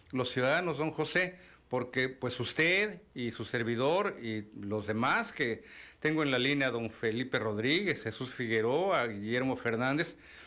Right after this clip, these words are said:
pues yo estoy seguro que nosotros sí pagamos nuestra agua, ellos no. Es decir, ¿quiénes ellos? Estas grandes empresas. ¿Por qué ellos no la pagan?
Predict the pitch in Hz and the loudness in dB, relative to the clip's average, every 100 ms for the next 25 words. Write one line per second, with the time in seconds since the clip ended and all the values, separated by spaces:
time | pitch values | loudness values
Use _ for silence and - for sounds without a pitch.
0 | - - 113 - - - - 92 90 92 | -10 -6 -6 -6 -12 -16 -18 -16 -14 -4
1 | 107 131 208 208 190 208 175 135 156 165 | -2 4 4 4 2 2 0 0 -2 -2
2 | 151 160 160 143 156 160 135 131 120 127 | -2 -2 0 0 2 0 -2 -2 0 2
3 | 202 190 120 - - - - - - 139 | 2 2 -2 -4 -16 -20 -20 -20 -4 0
4 | 156 131 123 101 123 180 220 - - _ | 2 2 0 0 2 2 0 -4 -20 _
5 | - 139 120 135 139 208 196 196 208 202 | -6 -4 -2 -2 0 0 0 2 2 2
6 | 220 - - - - - 147 147 113 127 | -2 -4 -16 -20 -8 -4 -2 0 0 0
7 | 131 131 - 110 123 165 220 214 180 180 | 0 -2 -2 -4 0 2 2 0 -4 -4
8 | - - - - 165 165 208 214 208 214 | -14 -20 -20 -4 -2 2 2 2 0 0
9 | 208 202 170 135 107 101 | 0 0 0 0 -2 -6